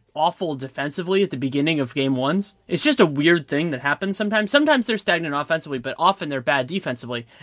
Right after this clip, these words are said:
And that can be intensity, that can be execution, it can be a lot of different things. It's almost never talent. But I don't think that's gonna be the case against Cleveland, at least in terms of the intensity part of it, because they know what it takes to be Cleveland. They know how hard that series is gonna be,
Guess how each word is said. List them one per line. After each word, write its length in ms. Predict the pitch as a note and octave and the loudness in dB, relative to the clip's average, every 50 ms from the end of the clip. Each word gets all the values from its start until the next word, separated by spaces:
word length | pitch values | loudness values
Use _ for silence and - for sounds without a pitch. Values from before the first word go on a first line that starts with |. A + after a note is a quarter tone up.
| - - | -8 -2
And 340 | F#3 F#3+ F#3+ F3+ F3 E3+ D3 _ _ _ | 2 2 4 2 2 -2 -4 _ _ _
that 200 | F3 F#3+ G3+ G3+ | -2 -2 0 0
can 160 | - B3 A3 | 0 -4 -2
be 120 | G3 G3+ E3+ | 0 0 -2
intensity, 600 | C#3+ C#3 - G3 A3+ A3 - A3+ G#3+ G#3+ G3+ F#3 | -2 -4 -4 -4 -4 -2 -2 -2 -2 0 0 0
that 160 | E3 D3 - | -2 -2 -4
can 100 | D3 C#3 | -4 -4
be 100 | C#3+ C3+ | -2 -4
execution, 680 | B2 - - C3+ A#2 - G3 F#3 - - F#3 F3 D#3 | -4 -4 -8 -10 -2 -2 -2 -2 -2 -4 -6 -4 -4
it 100 | C#3+ B2+ | -4 -6
can 100 | - C#3 | -4 -4
be 100 | C3 C3+ | -2 0
a 60 | C3 B2+ | 0 4
lot 160 | C3+ C3+ B2+ | 4 2 2
of 60 | B2+ | 2
different 240 | B2 B2 A#2+ B2 A#2+ | -2 -4 -6 -6 -6
things. 240 | B2+ A#2 A2+ - C3 | -4 -6 -6 -8 -10
It's 140 | A#2+ - | -10 -2
almost 320 | - F3 E3+ D3+ D3 - - | 2 2 4 4 4 2 4
never 180 | D3 C3+ B2+ | 2 2 2
talent. 420 | B2 - D3+ C#3 B2+ A2+ G#2+ - _ _ _ - | 2 0 -2 -2 -2 -4 -8 -14 _ _ _ -16
But 280 | - D3 F3+ F3 E3+ - _ _ _ - _ - | -4 2 2 2 2 0 _ _ _ -20 _ 0
I 100 | F3 G3 | 2 2
don't 200 | G#3 A#3 A#3+ A3+ | 2 2 0 -2
think 200 | - - G#3+ G3 | -2 -4 -6 -2
that's 220 | - G3+ F#3 F3 - | 0 -2 -2 0 -2
gonna 160 | G3+ F#3 F3+ | -2 -2 -2
be 100 | E3 F3 | -2 -2
the 100 | D3 D#3+ | -4 -4
case 300 | - - E3 D#3 C#3+ - | -4 -2 -4 -4 -4 -4
against 300 | C#3 D3+ C3+ B2+ - - | -6 -6 -6 -6 -6 -6
Cleveland, 400 | - D3+ D#3 D#3+ F#3+ F#3+ G3 F#3 | -4 -4 -2 0 0 0 0 2
at 160 | - D#3+ D#3+ | 2 4 6
least 240 | F3+ G3 G#3 - - | 6 6 4 4 0
in 80 | E3+ E3 | -2 0
terms 240 | - F3 D#3+ D3 | 0 0 0 0
of 80 | D3+ C3+ | -2 0
the 120 | C#3+ C3+ | 0 0
intensity 480 | B2+ B2+ B2 - D#3+ D#3 - - F3+ F#3+ | 0 0 -2 -2 -2 -2 -2 0 -2 0
part 220 | F#3 G3+ G#3 G3+ | 4 4 4 4
of 80 | F#3+ G#3 | 4 2
it, 140 | A3 G#3 - | -2 0 0
because 400 | F#3+ - F3 E3 D#3+ D3 - - - - - | -2 2 4 4 4 4 0 -6 -12 -12 -8
they 280 | D#3+ C#3+ F#3 G3+ G#3+ A3+ | -2 6 6 6 6 6
know 220 | G#3 G#3 G#3 G3+ | 6 6 8 8
what 200 | F3+ E3+ D#3+ D#3 | 8 6 2 0
it 100 | C#3+ C3+ | 0 -6
takes 260 | - F3 D#3+ C#3+ - - | -4 -4 -4 -4 -6 -12
to 80 | D3 | -10
be 120 | C3+ C3+ A#2 | -8 -8 -8
Cleveland. 560 | - D#3+ D#3 D3 C3+ C3+ C3 B2+ B2 A#2+ A#2 _ _ - | -8 -8 -8 -8 -6 -6 -6 -6 -8 -10 -14 _ _ -6
They 180 | D3 E3+ F#3 F#3+ | -2 0 0 2
know 240 | F#3+ F#3 F3+ F3 | 2 2 2 2
how 240 | E3 - F3+ F3 D#3 | 4 4 4 4 4
hard 400 | - - - - D3+ D#3 E3 D3+ | 2 -2 -4 0 0 0 2 0
that 220 | D#3 D3 D3 B2+ - | -4 -4 -6 -6 -12
series 400 | - D#3 D3 D3 D#3+ F3 F3 F3 | -12 -10 -8 -6 -6 -6 -8 -8
is 120 | E3 E3+ | -10 -8
gonna 200 | - G3 F#3+ F#3+ | -6 -6 -6 -4
be, 280 | F3+ G3 G3+ G#3+ G#3+ | -2 -2 -2 -2 -4